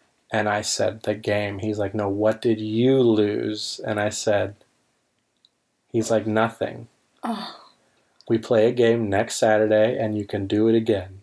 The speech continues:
Speaker 2: Oh, that's so good.
Speaker 1: And I remember that.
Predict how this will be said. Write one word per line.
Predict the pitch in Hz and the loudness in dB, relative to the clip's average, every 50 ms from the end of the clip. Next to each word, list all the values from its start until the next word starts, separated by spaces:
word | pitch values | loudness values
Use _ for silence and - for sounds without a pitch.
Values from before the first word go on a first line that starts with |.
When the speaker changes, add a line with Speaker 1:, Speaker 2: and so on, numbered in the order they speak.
| _ _ | _ _
Speaker 2:
Oh, | - 240 233 220 | 2 4 4 4
that's | 214 214 - - | 2 0 -2 -2
so | - - 220 214 202 196 190 | -2 2 2 4 4 2 2
good. | 180 185 185 180 180 175 175 131 | 2 2 4 4 4 4 4 4
Speaker 1:
And | 113 107 | 4 4
I | 113 123 | 6 6
remember | 123 127 127 127 135 175 226 233 160 120 107 | 4 4 4 2 2 2 4 4 4 4 4
that. | 104 104 98 98 98 - - | 2 2 2 2 0 -2 -6